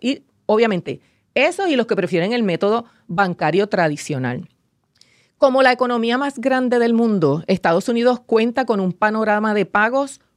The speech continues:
complejo y dinámicos. Y fíjense que me fui al grano a buscar en Estados Unidos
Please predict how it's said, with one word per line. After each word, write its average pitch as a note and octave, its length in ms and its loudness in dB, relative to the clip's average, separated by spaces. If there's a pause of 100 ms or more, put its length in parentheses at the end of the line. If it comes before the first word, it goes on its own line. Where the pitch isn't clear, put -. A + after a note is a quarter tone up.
(160)
complejo A#3+ 1000 0 (300)
y G#3 120 -2
dinámicos. F3 640 -4 (220)
Y B3+ 140 0
fíjense E4+ 380 0
que D4+ 120 -2
me A3+ 100 2
fui A3+ 220 -2
al C4+ 200 2
grano F#3+ 500 0 (300)
a A3 100 4
buscar A3+ 720 0
en A#3 180 2
Estados G3+ 460 0
Unidos C4+ 380 0